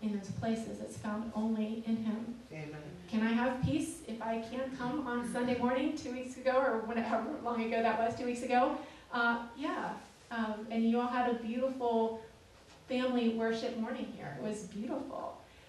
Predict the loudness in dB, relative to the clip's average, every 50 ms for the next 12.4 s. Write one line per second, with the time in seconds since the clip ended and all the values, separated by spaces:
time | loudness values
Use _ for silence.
0 | -20 -10 -6 -4 -4 -2 -4 -4 -4 -4 -2 -2 0 0 2 2 0 0 -2 -2
1 | -4 -2 -2 -2 -2 -2 -2 -2 -2 -2 -2 -2 -2 -4 -4 -4 -4 -4 -6 -8
2 | -10 -6 -4 -4 -4 -4 -4 -6 -6 -6 -6 -4 -4 -2 -2 -2 -2 -4 -6 -4
3 | -4 -2 -2 0 -2 -2 -4 -6 -10 -16 -18 -10 -6 -6 -4 -4 -4 -6 -6 -6
4 | -4 -4 -4 -6 -4 -4 -4 -4 -4 -6 -6 -8 -8 -8 -8 -8 -6 -6 -6 -8
5 | -6 -4 -2 -2 -2 -2 -2 -4 -4 -6 -10 -12 -12 -12 -12 -10 -8 -8 -8 -8
6 | -10 -14 -18 -18 -18 -14 -10 -8 -8 -8 -8 -10 -12 -16 -18 -20 -20 -20 -20 -20
7 | -14 -6 -2 -2 0 0 0 -2 -2 0 0 2 4 6 6 6 4 2 0 -2
8 | -4 -6 -8 -6 -6 -6 -6 -6 -4 -4 -2 -2 -2 -2 -2 -2 -2 -2 -2 -2
9 | -4 -4 -8 -10 -14 -18 -20 -20 -12 -4 -2 -2 0 0 0 2 2 2 2 0
10 | 2 4 4 4 4 2 2 0 0 0 0 -2 -2 0 0 2 2 2 2 2
11 | 2 4 4 4 4 4 2 0 0 -2 -2 -4 -2 -2 0 -2 -2 -2 -4 -6
12 | -6 -6 -6 -6 -6 -6 -6 -8